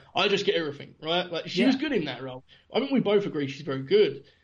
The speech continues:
Speaker 1: So perhaps there's an idea there where the other three horsewomen are on one brand and she's kind of anchoring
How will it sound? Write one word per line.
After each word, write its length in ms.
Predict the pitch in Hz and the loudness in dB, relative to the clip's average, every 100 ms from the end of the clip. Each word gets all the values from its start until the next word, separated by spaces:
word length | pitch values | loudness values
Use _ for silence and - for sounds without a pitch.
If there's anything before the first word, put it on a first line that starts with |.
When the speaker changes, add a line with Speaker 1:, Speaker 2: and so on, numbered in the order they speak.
| _ _ _ - | _ _ _ -6
Speaker 1:
So 120 | 156 | -4
perhaps 400 | 151 190 220 180 | 0 0 -2 0
there's 200 | 196 175 | 0 0
an 60 | 170 | 0
idea 340 | 170 156 156 | -2 -2 -2
there 240 | 151 151 | 0 0
where 260 | 143 143 139 | -2 -2 -2
the 120 | 139 | 0
other 200 | 160 160 | 0 0
three 240 | 143 156 143 | -4 -4 -2
horsewomen 460 | 147 139 143 143 | -2 -2 -2 -2
are 100 | 139 | 0
on 120 | 135 135 | 0 2
one 220 | 147 143 | 0 2
brand 240 | 139 135 | 2 2
and 60 | 135 | 2
she's 280 | 135 165 139 | 2 2 0
kind 180 | - 147 | 0 2
of 40 | 143 | 2
anchoring 760 | 147 139 143 139 139 139 - | 0 -2 0 0 0 -8 -14